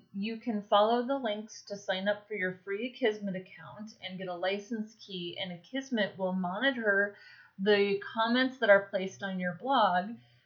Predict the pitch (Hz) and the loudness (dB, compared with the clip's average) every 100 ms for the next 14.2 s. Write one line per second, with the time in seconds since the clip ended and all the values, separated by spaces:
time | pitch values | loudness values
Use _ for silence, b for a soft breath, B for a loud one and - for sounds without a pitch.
0 | B - 190 190 190 196 190 202 - _ | B -2 2 2 0 -2 -4 -8 -12 _
1 | _ _ _ _ _ _ _ _ _ _ | _ _ _ _ _ _ _ _ _ _
2 | - 220 226 220 220 - 226 226 233 220 | -8 -2 2 2 0 4 4 6 4 4
3 | - - 240 254 262 - 294 285 262 240 | -10 2 6 6 4 0 -2 -2 0 2
4 | 240 247 233 208 202 - 208 190 196 - | 4 2 2 0 0 -4 -2 0 -2 0
5 | 180 185 - 208 202 202 196 190 - 175 | 0 0 0 0 0 0 -4 -6 -4 -2
6 | 175 180 165 156 - - 175 165 - 214 | -2 -4 -10 -10 -10 -14 -12 -10 -12 -12
7 | 180 - - _ - 196 208 - _ 202 | -14 -14 -20 _ -4 -2 -4 -6 _ -6
8 | 196 196 196 190 185 202 202 190 202 175 | -2 0 6 6 6 2 0 0 0 -4
9 | 196 190 185 170 165 170 185 185 165 165 | -4 -2 -2 -2 -6 -4 -6 -4 0 2
10 | 196 190 185 180 196 185 170 180 185 190 | 0 -2 -14 -14 -12 -2 -2 -2 -6 -4
11 | 190 - 190 190 190 - 190 180 175 175 | -4 -8 -20 -20 -20 -12 -4 -2 -2 -6
12 | 185 180 185 170 180 170 175 175 180 175 | -8 -6 -4 -2 -4 -4 -4 -2 -2 -4
13 | 170 - 165 165 - 151 170 170 170 175 | -10 -16 -16 -16 -16 -18 -12 -12 -10 -10
14 | 170 | -12